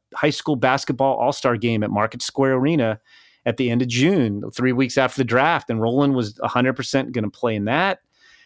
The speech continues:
and he did, and they eventually signed him toward the end of July for, for two hundred fifty thousand, which was the equivalent of late first round money, but not really that much even out of line for, for where they took him. And, you know, just great scouting and, you know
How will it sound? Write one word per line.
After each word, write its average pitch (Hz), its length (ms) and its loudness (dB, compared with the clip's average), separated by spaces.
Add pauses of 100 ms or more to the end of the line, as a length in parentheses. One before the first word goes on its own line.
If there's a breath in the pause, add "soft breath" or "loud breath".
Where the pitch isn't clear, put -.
(140 soft breath)
and 123 80 2
he 123 80 2
did, 147 460 0
and 123 120 0
they 127 120 0
eventually 147 380 0
signed 139 340 2
him 135 80 0
toward 127 200 -2
the 123 60 2
end 123 80 0
of 117 60 -2
July 123 420 2
for, 113 320 -4 (120)
for 117 140 -4
two - 180 0
hundred 143 180 2
fifty 123 200 -2
thousand, 123 600 2
which 120 180 -2
was 120 320 -2 (520 loud breath)
the 139 80 4
equivalent 151 500 2
of 113 80 -4
late 123 300 0
first 131 320 -4
round 120 240 2
money, 117 280 0
but 123 160 -4
not 120 380 0 (180)
really 123 280 2
that 113 200 2
much 127 220 0
even 113 180 2
out 113 200 2
of 104 60 0
line 110 340 0
for, 107 340 -4
for - 100 -8
where 113 160 0
they 113 120 -2
took 151 260 -4
him. 120 240 0
And, 113 200 -2 (640 loud breath)
you 165 60 2
know, 156 200 2
just - 200 -6
great 139 400 0
scouting 135 640 2
and, 117 380 -4
you 139 100 0
know 104 160 -2